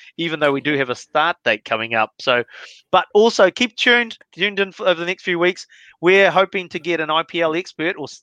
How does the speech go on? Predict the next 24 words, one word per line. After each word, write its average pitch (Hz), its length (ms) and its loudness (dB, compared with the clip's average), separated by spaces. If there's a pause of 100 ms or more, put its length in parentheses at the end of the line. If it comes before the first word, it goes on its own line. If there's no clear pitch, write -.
a 135 120 -6
fan 170 320 -2
in, 160 180 -6 (320)
um, 143 360 2
to 143 240 0 (460)
have 151 140 -2
a 151 60 -2
look 170 340 0
at 147 80 -2
the 135 140 -2
I 135 100 4
P 139 140 -4
L 123 200 2
twenty 127 280 -8
twenty 165 320 -8 (260)
and 123 240 -4
look 139 180 -6
at - 140 -2
who's 143 280 -4
going 143 180 0
to 135 80 -8
be 135 140 -4
the 120 100 -8
strong, 135 420 -2